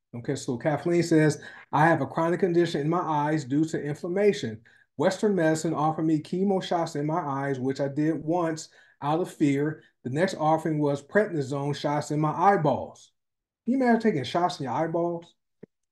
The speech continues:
"I did that as well out of fear of blindness, which they were certain I was headed for. In the meantime, I searched for herbal eye remedies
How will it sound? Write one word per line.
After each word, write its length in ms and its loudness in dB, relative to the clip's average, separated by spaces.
"I 80 -8
did 220 8
that 140 4
as 80 0
well 720 0
out 200 -2
of 260 0
fear 240 4
of 200 -4
blindness, 640 0
which 200 -4
they 140 0
were 140 0
certain 500 0
I 140 -4
was 180 -4
headed 380 0
for. 380 -4
In 140 2
the 60 2
meantime, 720 2
I 80 -2
searched 380 0
for 380 0
herbal 380 0
eye 240 -4
remedies 580 -2